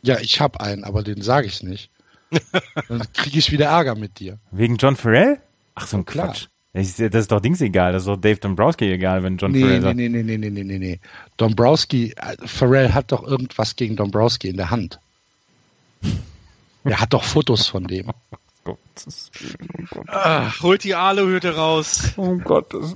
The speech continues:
Speaker 2: Willen.
Speaker 3: Der Haken ist unterwegs. <laughs> Ei.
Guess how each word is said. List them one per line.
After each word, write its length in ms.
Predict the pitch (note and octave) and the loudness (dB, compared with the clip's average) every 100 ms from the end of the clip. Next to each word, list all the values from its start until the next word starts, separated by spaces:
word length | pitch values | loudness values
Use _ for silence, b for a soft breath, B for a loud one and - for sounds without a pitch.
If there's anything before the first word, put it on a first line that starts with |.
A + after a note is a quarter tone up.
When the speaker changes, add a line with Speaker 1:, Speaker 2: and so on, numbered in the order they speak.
| - | -12
Speaker 2:
Willen. 560 | - - - - A#3+ - - - | -12 -10 -10 -8 -10 -12 -20 -12
Speaker 3:
Der 160 | C#3 C3 | -4 -2
Haken 400 | C#3 D3+ - - | 2 4 4 2
ist 160 | C3 B2+ | -4 -6
unterwegs. 880 | B2 - G3 A2 - G2 C#3+ - - C#3 - B2 | -6 -4 -8 -4 -6 -6 -8 -8 -8 -10 -10 -12
<laughs> 320 | - - - | -12 -14 -4
Ei. 640 | D#3 E3+ F3+ F3 E3 D3 | 2 4 4 4 2 0